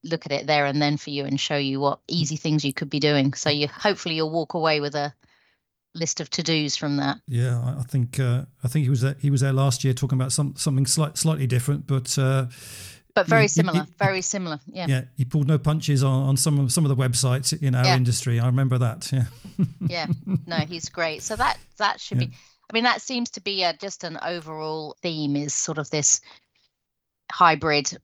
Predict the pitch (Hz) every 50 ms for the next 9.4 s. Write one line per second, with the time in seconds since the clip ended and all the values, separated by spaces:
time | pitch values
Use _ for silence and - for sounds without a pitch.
0 | _ _ - - - 180 165 160 143 156 143 - - - 151 147 147 143 143 143
1 | 131 - _ _ _ - _ _ _ _ _ _ - - - - 160 151 143 147
2 | 139 - 160 151 151 156 156 151 151 147 147 147 151 143 - _ _ _ _ _
3 | _ _ _ _ _ _ _ _ - 180 175 170 175 165 - - 175 - - -
4 | 175 160 - - 170 160 156 156 143 135 160 156 147 - 165 160 - - - 165
5 | 156 151 147 147 151 - - - 165 151 - - 160 156 - - 160 - - 160
6 | 156 151 151 147 147 147 143 - - 147 - 160 147 143 139 - 160 147 135 -
7 | 151 143 - - 160 143 143 - - 208 - - - 233 220 202 190 - 190 175
8 | 170 165 165 165 165 - - - 175 160 - 175 160 160 156 - 151 135 139 135
9 | - - 147 139 107 92 95